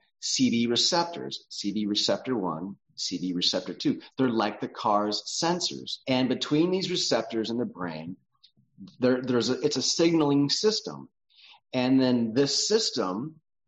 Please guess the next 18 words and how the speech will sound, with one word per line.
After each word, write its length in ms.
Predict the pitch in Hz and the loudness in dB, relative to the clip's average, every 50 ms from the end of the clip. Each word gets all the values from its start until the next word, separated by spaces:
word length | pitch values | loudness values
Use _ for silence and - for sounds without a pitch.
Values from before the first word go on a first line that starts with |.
| _ _ _ _ _ | _ _ _ _ _
causes 640 | - - - 139 139 139 139 131 135 139 123 110 113 | -8 -2 2 4 4 4 4 2 0 -2 -2 -2 0
your 180 | 120 113 107 | 0 2 2
brain 840 | 101 98 98 123 139 185 214 233 269 131 104 95 95 101 92 90 - _ _ _ _ _ _ _ _ _ _ _ _ | 0 -2 -4 -2 0 0 0 2 0 0 -2 -2 -4 -6 -8 -8 -10 _ _ _ _ _ _ _ _ _ _ _ _
to 220 | - - 127 120 | 0 0 2 4
release 580 | 123 135 117 101 98 101 104 104 - - - - _ _ _ _ | 4 4 4 2 2 2 0 0 -4 -6 -10 -16 _ _ _ _
chemicals. 640 | - - 202 185 147 - - - - - - - - _ _ _ _ _ _ _ _ _ | -2 0 0 0 0 -2 -4 -10 -12 -12 -14 -16 -16 _ _ _ _ _ _ _ _ _
So 460 | - - 139 123 117 113 - - - - _ _ _ _ _ | -2 2 4 4 4 2 0 -4 -12 -20 _ _ _ _ _
think 160 | 196 196 202 | 2 2 2
of 80 | - 175 | 0 -4
it 120 | 170 - | -4 -2
this 220 | - 165 - - - | -2 -4 -4 -2 -4
way. 220 | 87 71 62 60 - _ _ _ _ _ _ _ _ _ _ _ _ _ _ - - _ _ _ _ | -6 -6 -8 -8 -14 _ _ _ _ _ _ _ _ _ _ _ _ _ _ -16 -16 _ _ _ _
Your 300 | 104 95 143 175 196 185 | 0 2 4 4 4 2
brain 360 | 127 131 135 127 123 123 123 | 2 0 2 2 2 0 0
has 600 | 117 113 117 117 113 113 110 107 101 101 - - - | -2 -4 -4 -2 -2 0 0 0 0 -2 -2 -4 -4
a 120 | 113 104 | -4 -4
science 580 | 98 - - - 117 110 107 92 92 92 - - | -2 -2 -2 0 0 0 0 -2 -4 -6 -6 -6
lab. 160 | 87 71 69 | -6 -10 -10